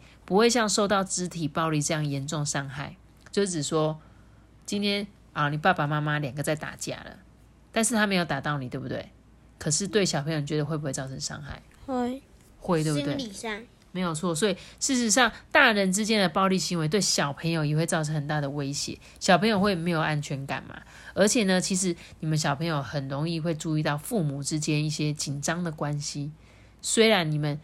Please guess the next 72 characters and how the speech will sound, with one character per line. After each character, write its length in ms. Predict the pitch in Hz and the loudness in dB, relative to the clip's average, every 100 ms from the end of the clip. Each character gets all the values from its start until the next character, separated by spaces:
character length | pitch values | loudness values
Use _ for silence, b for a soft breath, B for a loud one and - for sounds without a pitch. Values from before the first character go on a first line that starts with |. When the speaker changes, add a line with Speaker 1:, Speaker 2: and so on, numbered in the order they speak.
| B | B
Speaker 1:
没 100 | 180 | 2
有 100 | 185 | 2
讲 180 | 190 143 | 2 -2
出 200 | 135 156 | -4 -2
来， 180 | 151 - | -2 -4
可 140 | - 147 | -6 -4
能 100 | 151 | -2
就 120 | 196 | -2
会 80 | 196 | -2
觉 100 | 175 | -4
得 20 | - | -4
，“诶， 160 | 202 202 | -6 -6
哪 100 | 180 | -6
里 160 | 160 151 | -6 -6
怪 200 | - 160 | -4 -6
怪 260 | - 143 151 | -6 -10 -12
的。” 100 | - - - B B B B B | -16 -20 -20 B B B B B
所 240 | - 262 | 4 4
以 80 | 269 | 4
呢， 340 | 214 202 202 B B | 2 0 -2 B B
其 160 | - | 0
实 120 | 226 220 | 2 4
有 140 | 156 | 2
时 120 | 151 | 4
候 120 | 196 | 2
像 160 | 196 226 | 2 0
小 160 | 190 151 | 0 0
朋 120 | 175 | 0
友 80 | 160 | 0
他 100 | 175 | -2
们 100 | 165 | -2
遇 140 | 190 | 0
到 100 | 175 | 0
这 140 | 165 | -2
些 140 | 160 165 | -4 -4
事 160 | 156 | -4
情， 180 | 151 143 | -6 -6
有 80 | 143 | -6
可 100 | 151 | -6
能 120 | 139 | -6
跑 240 | - 143 143 | -6 -4 0
回 100 | 156 | 0
去 160 | 196 | 0
房 300 | 185 143 147 | 0 -2 -4
间 280 | 156 165 156 | -2 0 0
啊， 280 | 143 135 135 B B B | -2 -4 -8 B B B
可 120 | 170 | 0
能 100 | 175 | 2
会 80 | 214 | 2
躲 260 | 175 160 | 2 0
起 200 | 170 - | 0 -2
来 240 | 143 127 127 | -4 -4 -6
啊， 80 | 139 | 0
但 100 | 240 | 2
是 60 | |
他 80 | 262 | 2
们 80 | 226 | 2
都 100 | 220 | 0
知 160 | 220 | 0
道 200 | 214 214 | 0 0
说 260 | 202 202 196 B B B B | 0 0 -2 B B B B
，“啊， 320 | - 214 233 | -6 -2 -2
他 240 | 226 233 233 | -2 -4 -4
怎 100 | - | -4
么 140 | 180 175 | -2 -2
办？ 240 | 170 214 | 0 -2
我 100 | 185 | 0
的 80 | 170 | -2
爸 200 | 170 160 | -2 -2
爸 160 | 175 180 | -2 -2
妈 120 | 180 | -2
妈 280 | 180 185 | -2 -4